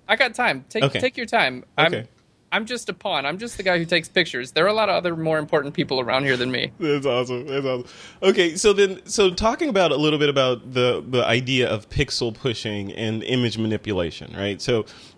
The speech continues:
Speaker 2: on Twip a lot, uh, actually a while ago, we were kind of talking about, I don't even know if it's a controversy, but we're talking about some, there's some purist photographers, and I put the word purist in, in air quotes,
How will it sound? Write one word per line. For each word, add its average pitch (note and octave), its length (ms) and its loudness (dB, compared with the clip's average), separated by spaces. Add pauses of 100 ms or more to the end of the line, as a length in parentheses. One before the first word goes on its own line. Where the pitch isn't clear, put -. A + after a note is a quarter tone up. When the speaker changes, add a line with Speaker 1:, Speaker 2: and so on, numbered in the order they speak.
Speaker 2:
on D#3+ 320 2
Twip F3 380 2
a C3 80 6
lot, A2+ 280 4
uh, A#2 220 0 (200)
actually A2+ 340 2
a A#2 40 2
while A#2 260 4
ago, A2+ 200 2
we A#2+ 120 2
were A2 260 0 (460)
kind F3+ 220 -4
of F#3+ 100 -4
talking F3 380 2
about, C3 400 4 (760)
I F#3 80 0
don't G#3 140 4
even D3 160 2
know B2+ 100 4
if A#2+ 120 0
it's B2 100 -4
a A#2 60 -2
controversy, A#2+ 580 2
but C3+ 160 4
we're C#3 140 2
talking D3 260 4
about C3 300 2
some, F3 360 0
there's C#3+ 220 2
some E3+ 200 2 (180)
purist D3+ 440 0
photographers, D3+ 760 0 (720)
and A#2+ 160 0
I G#2+ 40 0
put A#2 200 -2
the C3+ 60 2
word A2+ 200 2
purist A2+ 420 0
in, A#2+ 260 -2
in A2+ 340 -4
air A#2+ 160 0
quotes, B2+ 380 -2